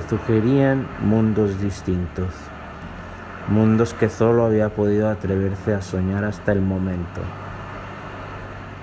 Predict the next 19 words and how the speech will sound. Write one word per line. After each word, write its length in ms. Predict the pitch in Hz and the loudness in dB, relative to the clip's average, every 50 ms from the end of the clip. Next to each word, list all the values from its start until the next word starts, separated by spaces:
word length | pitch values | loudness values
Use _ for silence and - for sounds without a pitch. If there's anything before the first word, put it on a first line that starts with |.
| - - - - - - - - - - - - - - - - - - - 98 | -14 -14 -14 -14 -12 -12 -12 -12 -12 -12 -12 -12 -12 -12 -12 -12 -12 -8 -4 -2
Alejandra 640 | 92 92 92 92 - 101 101 104 107 101 117 117 | 0 0 0 0 2 2 2 4 4 4 6 6
descubría 640 | 117 113 - - - - 98 98 101 104 104 101 - | 4 4 2 0 -2 2 2 4 4 4 4 2 0
que 120 | - 113 | -2 -4
su 160 | 104 - 104 92 | -2 -2 -2 -2
cuerpo 520 | - 104 104 104 104 107 - - 123 123 123 - - - - - - - - - - - - - 113 | 2 2 4 4 2 2 0 2 2 2 0 -2 -6 -10 -10 -10 -10 -12 -12 -12 -12 -12 -8 -2 2
era 200 | 107 113 120 135 | 4 6 6 6
un 240 | 135 131 123 120 110 | 6 6 4 4 4
verdadero 600 | 110 101 101 101 104 101 101 104 107 107 107 104 | 4 2 2 0 0 0 2 2 4 4 2 2
paraíso, 680 | 92 - 98 98 95 95 92 95 101 98 98 - - 92 90 - - - - - - - - - - - - - - - - - - 95 | 0 0 0 0 2 2 2 2 0 0 -2 -4 -4 -4 -4 -6 -6 -8 -10 -12 -12 -12 -12 -12 -12 -12 -12 -12 -12 -12 -12 -8 -4 -2
una 240 | 98 104 113 117 113 | 2 2 4 4 4
región 480 | 110 110 98 90 - 120 117 117 113 - | 4 2 0 0 2 2 4 4 2 2
salvaje 640 | - 107 98 98 98 98 104 107 107 107 - - 104 | 2 2 2 2 2 2 2 2 2 0 -2 -2 -2
e 140 | 98 95 92 | 0 0 0
indómita 680 | 92 92 95 92 92 107 107 104 101 101 95 98 - 90 92 90 - - - - - - - - - 120 | 0 0 0 2 2 2 4 4 2 0 0 -4 -6 -6 -6 -6 -6 -8 -10 -10 -10 -10 -10 -8 -4 0
en 140 | 107 101 101 | 2 2 2
la 140 | 101 98 95 | 2 2 0
que 100 | 98 101 | 0 0
los 180 | 101 98 95 92 | 2 2 0 0
sentidos 800 | - 95 95 95 92 - - 117 120 120 120 120 120 - - | 0 0 0 0 0 2 4 4 4 4 4 2 0 -4 -8